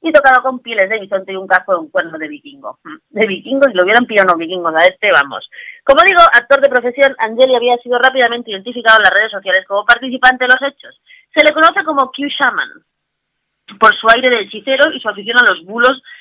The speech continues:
de Canon, el movimiento que defiende la existencia de una conspiración mundial para encubrir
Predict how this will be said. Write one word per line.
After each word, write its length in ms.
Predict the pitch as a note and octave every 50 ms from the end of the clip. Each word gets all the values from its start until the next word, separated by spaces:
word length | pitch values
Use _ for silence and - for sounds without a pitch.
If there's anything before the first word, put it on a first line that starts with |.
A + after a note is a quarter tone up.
| _ _
de 180 | - F#3 F#3+ D#3
Canon, 260 | F#3+ E3 D3+ D#3 - - _ _ _ - - - _ _ _ -
el 120 | A#3+ B3
movimiento 800 | A#3 A#3 A#3 A3+ A3+ A3+ A3 G#3+ G#3 G3+ G3+ G3 B3+ B3+ C4 - _
que 180 | - G3+ G#3 G#3+
defiende 420 | A3 G#3+ G#3 G3+ F3+ E3+ E3+ F#3
la 100 | G3 F#3+
existencia 520 | F#3 F#3 - C4 B3+ - B3 B3 B3 A3+ G#3+
de 60 | C4
una 100 | D#4 D#4
conspiración 600 | - C4+ B3 A#3+ - - F4+ - C4 D4+ E4+ D#4+ D4+
mundial 460 | C4 C4 A#3+ A3 A3 A3 A3 A3+ -
para 160 | - A3+ A3+
encubrir 420 | A#3 A#3 - - F#3+ F#3+ A3+ A#3